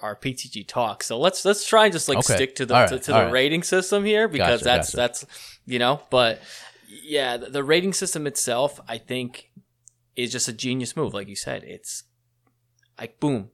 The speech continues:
Speaker 1: you can play this game right now, no problems. It's a P C.
Speaker 2: Mm-hmm.
Speaker 1: You can play this game, no problems. Because that, again, kind of a pain in the ass about some of P Cs. You're like,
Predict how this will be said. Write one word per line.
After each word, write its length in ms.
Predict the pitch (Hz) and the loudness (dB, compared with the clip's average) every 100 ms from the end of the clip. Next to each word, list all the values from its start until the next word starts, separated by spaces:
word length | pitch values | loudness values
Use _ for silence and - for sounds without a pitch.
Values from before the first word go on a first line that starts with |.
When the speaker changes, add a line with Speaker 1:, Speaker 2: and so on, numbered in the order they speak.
| - | -14
Speaker 1:
you 120 | 135 | -10
can 140 | 151 | -8
play 220 | 135 151 147 | -2 0 2
this 200 | 147 - | 0 -4
game 240 | 143 127 | -4 -2
right 140 | 131 | -2
now, 240 | 127 135 143 _ _ | 0 0 -2 _ _
no 240 | - 113 123 | -8 -4 -2
problems. 800 | - 117 101 87 82 - - - _ _ | 0 0 0 -2 -14 -18 -20 -20 _ _
It's 100 | - | -4
a 40 | 185 | -4
P 180 | 196 | -6
C. 220 | - - 110 | -2 0 -2
Speaker 2:
Mm-hmm. 80 | - _ | -6 _
Speaker 1:
You 80 | - | -16
can 100 | - | -14
play 180 | - 123 | -6 -4
this 80 | 107 | -4
game, 180 | 101 95 | -8 -12
no 140 | 104 | -12
problems. 500 | - 107 85 95 - | -8 -6 -6 -10 -16
Because 300 | - - 127 131 | -12 -10 -6 -4
that, 220 | 135 143 | -4 -6
again, 360 | 117 147 120 - _ _ _ _ _ _ _ _ - | -10 -10 -10 -16 _ _ _ _ _ _ _ _ -16
kind 160 | 131 | -10
of 80 | 147 | -8
a 40 | 143 | -8
pain 180 | 143 | -8
in 100 | 143 | -8
the 60 | 139 | -6
ass 180 | 143 - | -6 -4
about 180 | 123 113 | -4 -4
some 200 | 127 123 _ - | -8 -12 _ -18
of 160 | 113 | -16
P 100 | 131 | -14
Cs. 220 | 131 156 | -12 -10
You're 100 | 113 | -10
like, 160 | 104 92 | -12 -12